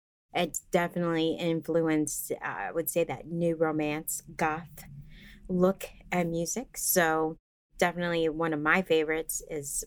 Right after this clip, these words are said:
the Bram Stoker's Dracula of nineteen ninety-two. Definitely campy, definitely romance, horror, a lot of interesting themes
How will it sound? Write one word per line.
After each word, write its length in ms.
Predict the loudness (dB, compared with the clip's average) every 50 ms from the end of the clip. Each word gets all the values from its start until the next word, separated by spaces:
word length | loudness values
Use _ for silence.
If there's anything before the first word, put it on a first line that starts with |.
| -10 -10 -2
the 180 | -2 -2 -2 -2
Bram 300 | -2 -2 -2 -2 -2 -4
Stoker's 460 | -4 -2 0 0 -2 -2 -4 -8 -4
Dracula 600 | 0 0 0 0 -2 -4 -4 -2 -2 -2 -4 -6 -4
of 320 | -4 -2 -2 -4 -6 -6 -4
nineteen 640 | -2 -2 -2 -2 -2 -4 -6 -4 -4 -2 -2 -2
ninety-two. 720 | -2 -2 -2 -2 -4 -6 -8 -6 -2 0 0 2 0 -2 -6 _ _ _ _ _ _ _ _ _ _ _ _ _ _ _ _ _ _ _ _ _ _ _ _ _ _ 0
Definitely 500 | 2 2 4 4 4 4 6 6 4 4
campy, 840 | 4 6 6 8 8 8 6 4 2 2 2 4 4 4 2 2 -2 _ -20 -20 -20 -20 _ 0
definitely 560 | 0 0 2 2 4 4 4 4 4 4 4
romance, 1160 | 4 6 6 6 6 6 6 6 6 6 6 6 6 6 4 2 0 -2 -4 -4 -6 -8 -10 -14 -20 -20 -20 -20 -20 -20 -20 -20 -20 -20 -20 _
horror, 880 | _ -4 4 6 6 8 8 8 8 6 6 6 6 4 2 2 0 -4 -10 _ _ _ _ _ _ _ _ _ _ _ _ _ _ _ _ _ _ -4
a 80 | 0
lot 300 | 4 6 8 8 8 8
of 200 | 6 2 2 -2 -8 -2
interesting 880 | 2 4 4 6 6 4 4 4 6 6 8 8 8 6 6 4 2 -2 -4 _ _ _ _ _ _ _ _ _ 4
themes 640 | 6 6 8 8 8 8 8 8 8 8 6 4 0